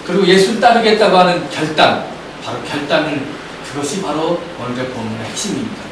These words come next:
오늘 본문에서는 주님은 제자가 되기 위해서는 어떤 큰 값을 치러야 하는지를 강력한 언어로 표현하고 있습니다.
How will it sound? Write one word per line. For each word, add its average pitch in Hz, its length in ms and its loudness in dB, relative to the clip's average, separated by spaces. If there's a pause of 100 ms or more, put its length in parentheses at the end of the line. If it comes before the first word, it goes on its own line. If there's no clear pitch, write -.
(2500)
오늘 214 220 6
본문에서는 190 840 4
주님은 170 640 0
제자가 180 340 4
되기 180 220 2
위해서는 151 540 -2 (320)
어떤 131 340 -4
큰 254 240 -6
값을 202 440 2
치러야 202 340 2
하는지를 139 580 -2 (140)
강력한 196 480 2
언어로 147 440 0
표현하고 208 440 0
있습니다. - 340 -4